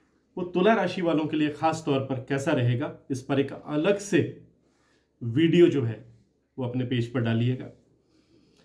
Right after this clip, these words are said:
दर्शकों का कहना था कि सूर्य के राशि परिवर्तन का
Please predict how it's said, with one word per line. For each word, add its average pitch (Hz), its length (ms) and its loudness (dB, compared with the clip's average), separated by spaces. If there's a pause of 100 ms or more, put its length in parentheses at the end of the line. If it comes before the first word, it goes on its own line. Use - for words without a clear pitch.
(760)
दर्शकों 165 340 2
का 196 120 0
कहना 165 300 2
था 180 180 -2
कि 185 480 -6 (480)
सूर्य 175 360 6
के 175 160 0
राशि 135 300 0
परिवर्तन 143 500 0
का 139 180 -2